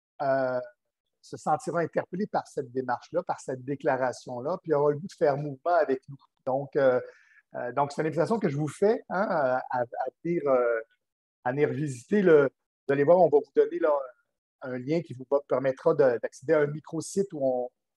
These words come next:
a mis toute l'information liée à, à cette démarche-là, à cette déclaration-là. On vous, on vous invite à venir visiter, à, à venir visiter ce microsite,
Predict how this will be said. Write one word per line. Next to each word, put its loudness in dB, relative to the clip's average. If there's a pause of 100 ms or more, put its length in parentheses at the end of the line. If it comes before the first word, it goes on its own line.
(140)
a -12
mis -14
toute -12
l'information -2
liée -4
à, -2 (300)
à -6
cette -8
démarche-là, -4
à -6
cette -8
déclaration-là. -4 (420)
On -6
vous, -6 (260)
on -6
vous -6
invite -4
à 4
venir 0
visiter, -6 (260)
à, -6
à 0
venir -4
visiter -6
ce -10
microsite, -4